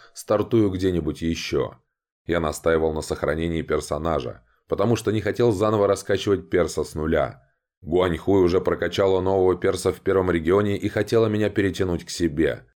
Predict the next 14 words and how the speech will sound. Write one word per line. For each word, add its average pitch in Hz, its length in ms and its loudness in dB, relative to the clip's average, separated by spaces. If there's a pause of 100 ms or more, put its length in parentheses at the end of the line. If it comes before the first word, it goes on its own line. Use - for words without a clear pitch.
(100)
Когда 87 280 0
я 85 100 0
сказал, 87 400 0
что 92 160 -2
у 87 40 2
моего 87 360 4
удача 92 380 2
семьдесят 95 500 -2
три 92 140 2
очка, 92 400 0
а 95 160 -2
интеллект 101 440 -2
сто - 240 -2
пятьдесят, 87 680 -2